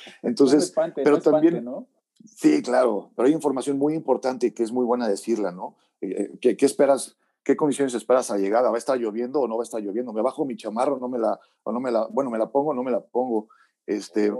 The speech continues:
Speaker 1: ¿a qué
Speaker 2: Oh.
Speaker 1: posición voy a llegar? ¿A, a qué hora voy a llegar para que cuando aterricemos le ponga a mi familiar, "Güey, ya voy a llegar, ya ven por mí"? Este, ¿en qué banda voy a recoger el equipaje? Porque luego también eso se hacen muchas bolas.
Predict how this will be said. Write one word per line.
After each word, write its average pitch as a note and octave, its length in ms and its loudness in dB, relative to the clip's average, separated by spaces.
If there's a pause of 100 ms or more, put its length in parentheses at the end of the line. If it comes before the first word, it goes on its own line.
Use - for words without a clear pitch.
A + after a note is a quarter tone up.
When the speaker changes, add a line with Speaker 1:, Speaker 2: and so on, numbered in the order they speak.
Speaker 1:
¿a G#2 140 0
qué C3 80 0
Speaker 2:
Oh. G#2+ 40 -2
Speaker 1:
posición C#3 240 2
voy C#3 160 6
a A2+ 40 6
llegar? A#2+ 440 2 (300)
¿A, - 240 -8
a A2 80 -12
qué C#3+ 120 -4
hora D#3+ 100 -4
voy C#3 160 -6
a - 20 -8
llegar A#2 320 -8
para A2 200 -8
que G2+ 180 -12
cuando G2+ 240 -6
aterricemos A#2 600 -4
le A2 120 -2
ponga B2+ 240 -4
a B2 40 -4
mi A2+ 100 -6
familiar, G#2 480 -2
"Güey, A#2+ 200 0
ya A#2+ 100 -2
voy B2 160 0
a - 20 -2
llegar, A2 220 -2
ya A2 80 -6
ven A2 160 -14
por F#2 160 -10
mí"? B2 280 -20 (440)
Este, - 560 -2
¿en G#2+ 80 -4
qué C3+ 100 4
banda C#3 220 4
voy B2 200 4
a C3 160 2
recoger A2+ 320 -4
el A#2 80 0
equipaje? A2+ 600 -8
Porque G2+ 220 -8
luego A#2 160 2
también A2 240 -8
eso A2+ 160 -6
se A#2 100 -4
hacen A2+ 200 -2
muchas A2 280 -6
bolas. A#2 420 0